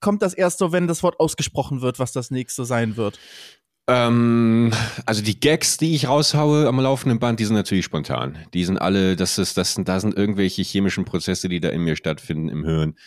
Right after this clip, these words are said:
Speaker 2: Ich habe übrigens einen eigenartigen Traum gehabt. Äh, und zwar bin ich heute Morgen aufgewacht mit der festen Gewissheit, dass,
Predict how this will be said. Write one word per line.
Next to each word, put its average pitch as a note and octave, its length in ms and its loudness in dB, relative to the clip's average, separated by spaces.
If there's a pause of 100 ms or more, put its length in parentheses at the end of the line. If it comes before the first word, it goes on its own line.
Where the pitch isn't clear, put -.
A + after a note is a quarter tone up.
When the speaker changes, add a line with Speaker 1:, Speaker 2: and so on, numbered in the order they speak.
(400)
Speaker 2:
Ich - 120 0
habe D#3 100 -2
übrigens B2+ 260 0
einen - 100 -6
eigenartigen F#2+ 400 -2
Traum F#2+ 280 -2
gehabt. C#2+ 500 -4
Äh, E2 440 0
und F#2+ 120 -2
zwar G#2 420 -2 (340)
bin A#2 100 -4
ich A2 80 -4
heute A#2+ 140 2
Morgen A2 240 2
aufgewacht G2 560 -2
mit F#2+ 120 -2
der F#2 380 0
festen - 500 -2
Gewissheit, F#2+ 680 -2 (440)
dass, - 480 -2